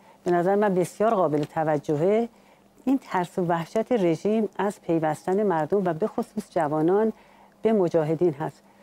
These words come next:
شاخصش هم چیه؟ این دادگاه مضحکی که اینا تحت عنوان دادگاه صد و چهار نفر بر علیه مجاهدین، اونم چهل و چند سال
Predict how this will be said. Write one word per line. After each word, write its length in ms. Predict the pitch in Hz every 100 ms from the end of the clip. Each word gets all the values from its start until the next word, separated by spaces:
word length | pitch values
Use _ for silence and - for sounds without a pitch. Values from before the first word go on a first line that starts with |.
| - -
شاخصش 600 | - 226 190 277 277 -
هم 120 | 247
چیه؟ 420 | 226 - 240 202 -
این 320 | 269 262 185
دادگاه 540 | 190 180 175 214 190 170
مضحکی 720 | 143 156 175 - 240 247 254
که 140 | - 226 -
اینا 220 | 180 196
تحت 300 | - 302 196
عنوان 440 | 185 165 180 202
دادگاه 440 | 196 170 165 175 190
صد 240 | - 160
و 40 | 160
چهار 280 | - 156
نفر 380 | 147 147 190 208 - - _ -
بر 160 | 180
علیه 360 | - 170 196 214
مجاهدین، 560 | 185 175 185 185 240 226
اونم 220 | 247 240
چهل 340 | - 190 196
و 60 | 196
چند 360 | - 240 269
سال 520 | 254 - 240 254 240